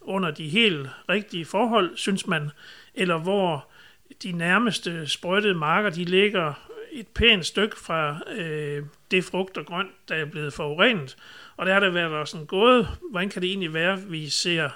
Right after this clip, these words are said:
afsætning af prosulfocarp på de her afgrøder? Og der er vi så blevet opmærksom på, at, øh, netop at der er noget, der hedder det her fine ord, invasionsvejr.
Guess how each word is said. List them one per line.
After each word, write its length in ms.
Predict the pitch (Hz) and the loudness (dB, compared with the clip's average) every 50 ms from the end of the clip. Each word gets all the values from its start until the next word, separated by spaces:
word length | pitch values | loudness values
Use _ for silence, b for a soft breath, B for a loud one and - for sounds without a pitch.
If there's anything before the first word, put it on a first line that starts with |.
| B B B B B B B B - | B B B B B B B B -6
afsætning 540 | 165 170 175 - - 180 170 - 165 151 151 | -4 -2 0 0 0 -2 -2 -6 -8 -6 -8
af 80 | 143 | -8
prosulfocarp 680 | - - 175 170 - 180 156 165 147 - 165 147 156 156 - | -6 -6 -6 -6 -6 -6 -8 -8 -8 -6 -6 -6 -6 -6 -8
på 80 | - 160 | -8 -8
de 120 | 165 170 | -6 -4
her 160 | 165 170 160 | -2 -2 -2
afgrøder? 500 | 139 135 160 175 208 151 143 131 123 - B B B B B B B B B B B - | 0 -2 -4 -4 -4 -6 -6 -8 -10 -14 B B B B B B B B B B B -8
Og 100 | - 165 - - | -8 -8 -2 4
der 60 | 220 | 8
er 100 | 220 233 | 8 8
vi 120 | 233 226 202 | 8 8 6
så 180 | - 233 214 | 6 6 6
blevet 360 | 220 240 226 202 196 185 185 - | 6 8 6 6 6 6 2 2
opmærksom 540 | 190 180 185 185 196 240 233 - 233 196 | -2 -2 2 6 6 6 6 4 0 0
på, 240 | - 208 214 208 202 | 4 4 4 4 4
at, 320 | - - - 175 170 - 185 | 2 0 0 0 0 -2 -2
øh, 280 | 165 160 156 151 160 - - - | -2 -2 -2 -2 -4 -6 -6 2
netop 280 | 262 196 196 220 220 220 | 4 8 10 10 8 8
at 200 | - 170 156 - | 4 0 0 2
der 60 | - 170 | 4 4
er 80 | 180 | 4
noget, 220 | 185 180 190 202 196 | 6 6 6 6 4
der 60 | 170 | 4
hedder 180 | 175 196 180 | 2 2 2
det 120 | 170 175 151 | 2 2 0
her 80 | 170 | 0
fine 300 | 160 - 196 185 190 202 | 0 0 0 2 2 2
ord, 260 | 175 170 170 156 151 151 | 2 2 2 2 0 0
invasionsvejr. 920 | 156 165 165 156 151 - - 208 196 175 151 - - 156 143 139 139 | -2 -2 -2 -2 -2 0 2 0 0 0 -4 -10 -8 -6 -6 -4 -4